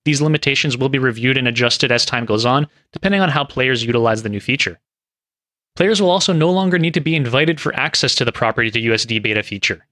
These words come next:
Instead, players will need to fill out a form you can find in the written edition of this episode. Now back to the real world, where E O S I O is primed to make another impact. Rayon Secure's E O S I O based solution has been selected to lead the way in South Korea's journey to blockchain-based driver's licenses.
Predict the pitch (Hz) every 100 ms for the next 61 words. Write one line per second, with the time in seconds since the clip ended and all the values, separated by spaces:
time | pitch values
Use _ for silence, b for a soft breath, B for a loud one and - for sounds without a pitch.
0 | - - - 170 180 165 175 160 165 156
1 | 151 - 151 160 147 - 175 175 127 123
2 | 120 - 139 139 131 113 131 135 131 -
3 | 160 120 117 117 - - 92 - _ _
4 | _ _ _ _ _ _ _ - 131 151
5 | 160 165 165 123 131 202 139 113 110 -
6 | 120 123 143 165 - 151 160 165 - 139
7 | 160 180 156 151 143 131 143 151 139 131
8 | 117 85 - - _ _ 120 147 190 202
9 | 190 147 - 180 165 120 - 135 156 147
10 | 139 143 160 123 - 123 113 110 - 117
11 | 131 123 143 147 151 147 180 214 - 147
12 | 143 160 147 127 143 147 131 - 156 -
13 | 156 131 156 117 113 135 147 123 110 113
14 | 117 - - 131 123 127 - 117 147 165
15 | 110 95 - 101 98 - -